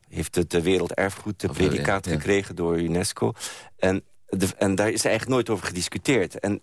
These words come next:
Speaker 1: ehm, ehm, en de vraag is, is dat eigenlijk, is dat eigenlijk wel zo goed, zo'n, eh, zo'n, eh, predicaat? Want, eh,
Speaker 2: Ja.
Speaker 1: er wordt niet de hele grachtgordel onder kaastop ge-,
Speaker 2: Ja.
Speaker 1: eh, ge-,
Speaker 2: Dus een discussie
Speaker 1: gezet.
Speaker 2: die, die, eh, die ook,
Speaker 1: Ja.
Speaker 2: eh, in andere kringen wel gehoord wordt. Maar daar, daar houden jullie mee bezig. En daar,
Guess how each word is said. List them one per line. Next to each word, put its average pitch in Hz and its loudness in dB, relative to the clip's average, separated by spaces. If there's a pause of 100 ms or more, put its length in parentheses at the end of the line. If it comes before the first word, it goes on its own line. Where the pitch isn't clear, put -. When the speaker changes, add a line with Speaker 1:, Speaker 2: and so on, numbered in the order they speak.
(140)
Speaker 1:
ehm, 101 2
ehm, 92 0 (640)
en 98 2
de 90 -2
vraag 113 0
is, 110 -2
is 110 0
dat 104 0
eigenlijk, 98 0 (100)
is 98 2
dat 107 0
eigenlijk 90 0
wel 90 0
zo - -4
goed, 107 -2
zo'n, 98 2
eh, 87 2
zo'n, 87 0
eh, 80 0
predicaat? 80 -2
Want, 92 -2
eh, 90 4
Speaker 2:
Ja. 95 4 (140)
Speaker 1:
er 104 0
wordt 98 -2
niet 101 -2
de 95 -2
hele 95 2
grachtgordel 90 -2
onder 82 0
kaastop - -4
ge-, - -4
Speaker 2:
Ja. 101 4
Speaker 1:
eh, - -4
ge-, - -14
Speaker 2:
Dus 117 4
een 120 4
discussie 113 4
Speaker 1:
gezet. 120 2
Speaker 2:
die, 107 0
die, 107 4
eh, 82 0
die 95 0
ook, 92 0
Speaker 1:
Ja. - -6 (160)
Speaker 2:
eh, 92 2
in 85 0
andere 104 2
kringen 107 2
wel 101 4
gehoord 104 0
wordt. 107 0
Maar 101 2
daar, 107 4
daar 117 0
houden 123 -2
jullie 117 0
mee 104 0
bezig. 113 2
En 110 0
daar, 107 0